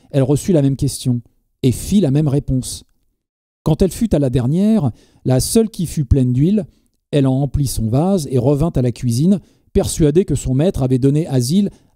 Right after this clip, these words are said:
à trente-huit voleurs. Elle ralluma sa lampe,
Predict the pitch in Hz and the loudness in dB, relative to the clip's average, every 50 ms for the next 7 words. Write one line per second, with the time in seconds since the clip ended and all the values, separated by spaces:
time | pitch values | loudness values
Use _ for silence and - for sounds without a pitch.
0 | _ - 131 117 - - - 185 185 - - 160 175 156 127 143 147 180 196 170 | _ -6 -6 -2 -2 -2 -2 -2 -2 -2 -2 -2 0 2 2 2 2 2 0 0
1 | 131 104 87 98 - _ _ _ _ _ _ _ _ _ _ _ _ _ _ _ | -4 -6 -8 -12 -20 _ _ _ _ _ _ _ _ _ _ _ _ _ _ _
2 | _ _ _ _ _ _ _ _ - - 127 127 110 135 151 160 160 156 151 120 | _ _ _ _ _ _ _ _ -4 -2 0 0 2 0 0 0 2 2 0 0
3 | - - 123 127 131 156 185 220 - - | 0 0 0 0 0 0 0 0 -2 -2